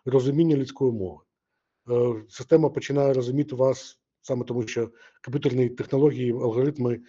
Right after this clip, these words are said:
і потужні комп'ютери дозволяє вам, дозволяє їй вас розуміти. Робототехніка. Ці роботи — це, це роботи, це фактично система штучного інтелекту. Ви бачили, мабуть,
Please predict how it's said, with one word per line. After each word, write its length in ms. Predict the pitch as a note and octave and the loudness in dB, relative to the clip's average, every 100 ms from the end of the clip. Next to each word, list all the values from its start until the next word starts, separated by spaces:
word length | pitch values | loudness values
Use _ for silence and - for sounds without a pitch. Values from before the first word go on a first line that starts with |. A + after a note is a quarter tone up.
| _ _ | _ _
і 80 | B2+ | -10
потужні 360 | D3 C#3+ B2 B2+ | -4 -4 -4 -6
комп'ютери 360 | B2+ D#3 B2+ | -2 2 2
дозволяє 500 | A#2 A2 B2 C3+ C3 | 0 -4 2 4 4
вам, 360 | A2 A#2 A#2 G#2+ _ _ _ | 2 -2 -4 -8 _ _ _
дозволяє 420 | A2+ B2+ C3+ B2+ | -2 2 2 2
їй 120 | A#2+ | 0
вас 180 | A#2+ G#2 | -2 -2
розуміти. 420 | A2+ G2+ D#2+ _ _ _ _ _ - _ | -6 -6 -14 _ _ _ _ _ -20 _
Робототехніка. 680 | F3 A3 G#3 D3+ - A2+ C3 | 6 8 8 6 4 0 0
Ці 140 | - | 4
роботи — 300 | F3+ G3 D#3+ | 6 6 2
це, 320 | C#3 D3 C#3+ C3 | 2 4 4 2
це 140 | D3+ | 0
роботи, 280 | E3+ D#3 C3+ | 0 0 -2
це 140 | C3 | -4
фактично 600 | B2 - B2 C3 B2 A#2 - _ | -8 -12 -8 -2 -2 -2 -10 _
система 300 | - - C#3 | -20 0 0
штучного 300 | B2+ B2+ - | 0 -4 -4
інтелекту. 440 | B2+ D3+ G3+ G3 B2+ | 2 4 2 2 0
Ви 80 | A#2+ | 4
бачили, 400 | B2+ - A#2+ A#2 | 2 2 -2 0
мабуть, 340 | A2+ G#2+ | -2 -4